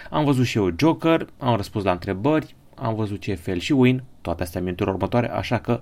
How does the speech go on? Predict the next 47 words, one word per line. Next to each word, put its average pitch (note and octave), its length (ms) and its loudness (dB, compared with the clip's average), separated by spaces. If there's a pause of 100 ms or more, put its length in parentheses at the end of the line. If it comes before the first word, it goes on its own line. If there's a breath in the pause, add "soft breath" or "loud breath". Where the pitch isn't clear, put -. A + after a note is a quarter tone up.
hai F#2 220 -4
să - 100 -14
trecem G#2 260 -6
la G2+ 80 -2
treabă. G#2+ 280 -8 (560 loud breath)
Spuneam D3+ 420 0
ceva D3 380 2
de C#3+ 100 0
Motorola B2 720 0
One A2 520 0
Zoom, F#2 520 -6 (120)
a A2+ 140 -4
fost B2+ 300 -2
prezentat A2 440 -2
pe A#2 100 -4
plan G#2+ 260 0
local. - 440 -6 (380 loud breath)
E C#3+ 140 2
drept D3 200 2
că - 100 -4
eu D3 60 6
îl C#3 60 4
știam C3+ 240 2
de C3 60 2
mai C3 140 4
demult. A#2+ 520 0
L-au A#2+ 240 6
adus G#2+ 180 -2
la G2 120 0
ifa, B2+ 340 0
la G2+ 100 -2
Berlin, A#2+ 520 0
la G2 60 -6
început F#2 240 -6
de F#2 60 -8
septembrie, B2+ 480 0
am A2 100 -4
făcut - 260 -6
hands-on G#2 300 -4
acolo, A#2 400 0 (360 loud breath)
dar A#2 200 2
acum C#3 200 2
l-am D#3 100 0
scos D3 180 -4
și D#3+ 80 -4
din D3+ 140 -2
cutie. G#2+ 540 -4